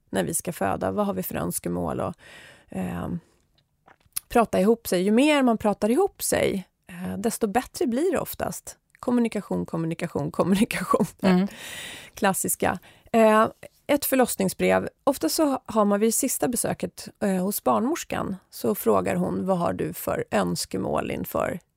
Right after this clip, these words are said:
Speaker 1: eh, din förlossning?" Och då kan man ta upp sånt här som, "Ja, jag tror gärna att jag vill ha en epidural" eller "Jag vill ha hjälp med ett lavemang" eller vad det nu kan vara.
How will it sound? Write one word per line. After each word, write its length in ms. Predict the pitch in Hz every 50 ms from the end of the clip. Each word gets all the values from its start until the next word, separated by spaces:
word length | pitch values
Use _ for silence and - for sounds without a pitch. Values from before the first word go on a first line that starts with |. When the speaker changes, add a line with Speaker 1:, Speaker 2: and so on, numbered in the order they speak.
| _ -
Speaker 1:
eh, 100 | 190 -
din 240 | - 196 185 - 185
förlossning?" 680 | - - - - - - - - - - - - 185 - _ _ -
Och 240 | - _ - 226 220
då 180 | 196 196 -
kan 220 | 175 - - 202 180
man 140 | 165 - 165
ta 100 | - 170
upp 160 | - - -
sånt 180 | - 185 175
här 80 | 185 180
som, 160 | - 175 175
"Ja, 180 | 185 190 180 175
jag 140 | 170 - -
tror 180 | - - 170
gärna 260 | 165 165 156 151 -
att 100 | 165 -
jag 60 | - 160
vill 100 | 156 165
ha 80 | 165
en 80 | 170 165
epidural" 800 | 160 - - 180 170 196 214 254 269 269 269 254 240 233 226
eller 180 | 214 202 202 196
"Jag 140 | 190 175 170
vill 100 | 165 170
ha 80 | -
hjälp 180 | - 175 165 -
med 80 | 180 165
ett 80 | -
lavemang" 580 | - - 165 - 85 87 - - - - - -
eller 160 | - - -
vad 120 | - - -
det 60 | -
nu 80 | - 170
kan 200 | - - - -
vara. 140 | - -